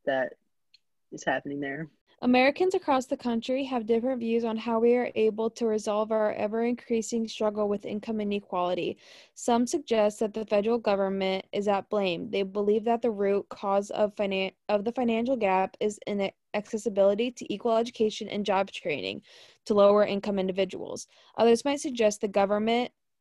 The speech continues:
Speaker 2: better allocate their financial resources to better our welfare, Social Security,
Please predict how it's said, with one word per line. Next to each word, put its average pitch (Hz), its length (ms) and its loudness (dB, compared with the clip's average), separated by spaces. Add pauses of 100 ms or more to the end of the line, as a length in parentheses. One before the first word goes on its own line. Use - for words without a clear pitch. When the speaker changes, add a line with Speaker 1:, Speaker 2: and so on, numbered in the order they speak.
(300)
Speaker 2:
better 220 300 6
allocate 214 600 2
their 233 100 0
financial 214 600 -2
resources 208 680 -2
to 220 140 -2
better 202 360 2
our 214 200 2
welfare, 196 640 2
Social - 360 -4
Security, 202 720 0